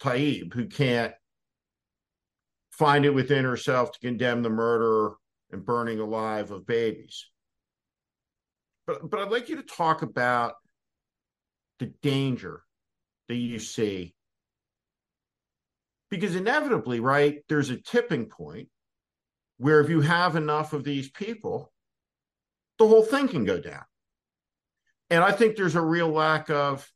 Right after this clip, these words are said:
imagination about that prospect. And I think we're seeing it, at least a foreshadowing it, play out with the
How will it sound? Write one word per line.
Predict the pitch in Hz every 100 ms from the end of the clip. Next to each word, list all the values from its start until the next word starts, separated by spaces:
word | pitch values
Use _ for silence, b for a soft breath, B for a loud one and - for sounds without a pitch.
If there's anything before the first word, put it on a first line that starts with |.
| _ _ _ -
imagination | 151 151 151 143 135 135 139 139 120
about | 107 92 110 107
that | 107 101
prospect. | - 127 120 - - 67 - _ _ _ _ _ _ _ _ _ _ _ _ -
And | 135
I |
think | 131 165 127
we're | 139
seeing | - 156 143
it, | 131 - _ _ _ _ _ _ _ _ -
at | 135
least | 147 139
a | 117 -
foreshadowing | 208 185 175 - 143 123 113 110 110
it, | 110 110 110 _ _ _ _ _ _ _ _ _
play | - 139 120
out | 117 110 107 - _ _ -
with | 127 -
the | 113